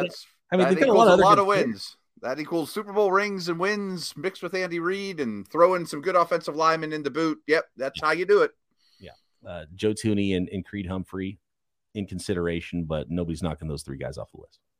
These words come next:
Speaker 1: No, they might be the best three at their position. Two of the three definitely are, and Jones might be now as well.
Speaker 2: Las Vegas Raiders here. Uh, they do have Davante Adams and Josh Jacobs on offense, and they got Max Crosby on defense. So that's not a bad place to start.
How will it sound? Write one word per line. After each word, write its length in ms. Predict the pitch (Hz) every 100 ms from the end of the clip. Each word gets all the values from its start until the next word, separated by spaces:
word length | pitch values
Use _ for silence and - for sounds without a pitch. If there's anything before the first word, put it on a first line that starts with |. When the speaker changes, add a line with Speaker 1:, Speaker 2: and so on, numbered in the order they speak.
| _
Speaker 1:
No, 300 | 139 190 98
they 140 | 101
might 360 | 110 95 123 -
be 140 | 117
the 120 | 120 110
best 260 | 123 -
three 240 | 117 127 127
at 80 |
their 100 | 131
position. 460 | 127 123 151 - - _ _ _ _ _ _ _ _ _ _
Two 140 | 147
of 60 | 156
the 60 |
three 200 | 120 131
definitely 360 | 113 127 98 80
are, 220 | 69 78
and 220 | 82 73 - _ _ _
Jones 320 | - 110 107 -
might 200 | 113 113
be 100 | 113
now 180 | 110
as 80 | 110
well. 260 | 98 - - _ _ _ _ _ _ _ _ _ _ _ _ _ _ _ _ _ -
Speaker 2:
Las 600 | 87 104 117 135 185 190
Vegas 300 | 208 214 -
Raiders 340 | 226 285 -
here. 240 | 120 90 -
Uh, 240 | 113 117
they 120 | 117 123
do 100 | 196
have 180 | 226 220
Davante 420 | 156 196 214 180
Adams 480 | 170 247 214 180 156
and 180 | 160 147
Josh 240 | 170 170
Jacobs 380 | - 185 190 139
on 100 | 151
offense, 400 | 160 208 151 147
and 80 | 156
they 60 |
got 160 | 160 156
Max 260 | 170 175
Crosby 420 | - 165 180 175 190
on 100 | 202
defense. 400 | 240 285 110 -
So 360 | 147 143 143 -
that's 200 | 165 262
not 200 | 302 302
a 20 |
bad 220 | 233 233
place 200 | 254 226
to 60 | -
start. 340 | - 214 -